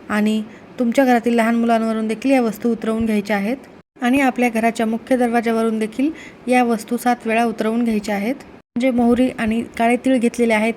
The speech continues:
ते एकदाच घ्यायचे आहे, प्रत्येकांसाठी वेगवेगळ्या घ्यायची गरज नाही. एकदाच घेऊन एकाच त्या वस्तूने आपल्याला सर्वांवरून उतरवायच्या आहेत. या वस्तू उतरवून घेऊन आपल्याला त्या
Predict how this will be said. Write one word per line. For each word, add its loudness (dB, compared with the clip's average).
ते 2
एकदाच 2
घ्यायचे 2
आहे, 0
प्रत्येकांसाठी 0
वेगवेगळ्या 2
घ्यायची -2
गरज -2
नाही. -2
एकदाच 2
घेऊन 2
एकाच -2
त्या 4
वस्तूने -2
आपल्याला -2
सर्वांवरून -2
उतरवायच्या -2
आहेत. -2
या 4
वस्तू 0
उतरवून 0
घेऊन 0
आपल्याला 0
त्या -2